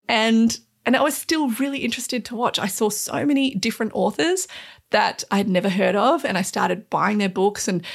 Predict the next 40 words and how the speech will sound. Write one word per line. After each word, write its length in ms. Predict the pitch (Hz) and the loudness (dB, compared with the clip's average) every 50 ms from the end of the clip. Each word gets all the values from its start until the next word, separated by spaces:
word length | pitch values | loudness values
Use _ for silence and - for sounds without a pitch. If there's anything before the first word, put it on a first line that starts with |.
| - - - - - | -14 -16 -14 -2 0
I, 140 | 269 269 | 2 2
I 80 | - 262 | 4 4
really 520 | 262 247 285 311 320 311 269 240 - - 226 190 | 2 2 2 0 2 2 0 0 -2 -10 -10 0
got 260 | - 214 214 214 - | 4 4 4 4 4
a 220 | - 202 190 202 - _ - | 2 0 0 -2 -8 _ -4
greater 340 | - 220 214 214 214 220 202 | 0 2 2 2 4 2 2
understanding 800 | 190 175 175 175 - - 190 175 180 220 233 214 185 - 156 | 2 0 -2 -6 -4 -2 0 2 2 4 2 2 0 -2 -4
of 140 | - 196 170 | -4 -4 -2
the 80 | 202 185 | -2 -2
business 340 | 185 190 180 185 196 190 - | -2 -4 -4 -4 -4 -6 -4
book 180 | - 190 175 | -4 -6 -6
community 560 | - - 214 196 185 180 180 170 175 170 156 | -4 -2 0 0 0 0 -2 -4 -6 -6 -6
in 80 | - 175 | -6 -6
Australia, 560 | 175 170 - - 180 170 165 165 - 160 - - | -6 -4 -2 0 0 0 0 -2 -4 -6 -4 -2
which 280 | 208 208 208 - - - | 0 0 0 0 -2 -2
has 180 | - 240 220 220 | 0 -2 -2 0
helped 280 | - 240 233 - - - | 0 -2 -2 -2 -6 -8
me. 200 | 185 185 185 - - 427 392 | -6 -8 -4 0 2 2 4
And 180 | 277 269 262 - - | 4 2 0 -2 -6
I 80 | 254 | -6
have 160 | 233 269 277 | -6 -6 -8
to 80 | - 269 | -10 -10
say, 360 | - - 320 311 285 - 277 | -4 -2 0 2 2 2 2
I'm 200 | - 226 226 226 | 2 0 0 0
really 160 | 226 240 240 | 0 0 -2
excited 480 | 240 240 - - 285 269 269 233 208 202 | -2 -4 -2 2 4 4 4 4 2 0
that 100 | 202 190 | -2 -4
they've 160 | - 196 185 | -4 -4 0
asked 240 | 185 190 196 - - | 0 -2 -2 -2 -4
me 60 | 202 | -6
to 120 | 190 - 196 | -2 -2 -2
be 240 | 196 190 185 180 | 0 0 -2 0
a 120 | - 277 254 | 2 0 0
judge 520 | 240 - - 370 381 330 220 190 - - - - - - - - - | 2 2 2 4 4 4 4 2 0 -2 -6 -8 -12 -12 -14 -8 0
in 260 | - 220 220 214 202 - | 2 4 4 4 4 2
this 280 | 202 196 196 - - 202 | 0 -2 -2 -2 -2 -2
year's 320 | 185 180 170 185 185 - | 0 0 0 0 -2 -4
Business 340 | - 190 190 175 - 185 - | -4 -4 -2 -2 -2 -4 -4
Book 180 | - 190 190 | -4 -6 -4
Awards. 460 | - 190 175 180 175 175 175 - - | -2 0 0 2 0 0 -2 -4 -12